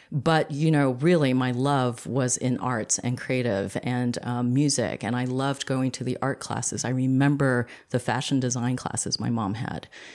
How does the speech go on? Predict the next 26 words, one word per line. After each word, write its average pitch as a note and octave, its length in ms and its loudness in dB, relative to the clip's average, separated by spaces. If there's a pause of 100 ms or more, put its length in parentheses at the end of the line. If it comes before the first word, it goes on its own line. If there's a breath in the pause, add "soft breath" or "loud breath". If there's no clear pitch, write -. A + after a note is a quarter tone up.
(120)
So E3+ 200 4
I D#3 100 4
think A#3+ 260 2
in A3 80 2
a D#3+ 100 2
lot D3+ 220 2
of F#3+ 100 2
ways, A#2+ 280 2
it's - 220 -2
that B2 340 0 (220 loud breath)
struggle F3+ 400 0
that B2+ 200 -2
continues C#3+ 540 0
today B2 280 0
for - 220 -4
artists, A2+ 480 -2
right? A#2+ 300 -2
That A#2+ 280 -2
ultimately B2+ 580 -2
inspired B2 540 -4
me, A2 220 -4
and B2 140 -2
how C3 320 0 (220 loud breath)
my B2+ 140 0
mom D#3+ 320 4
sh-, - 340 -4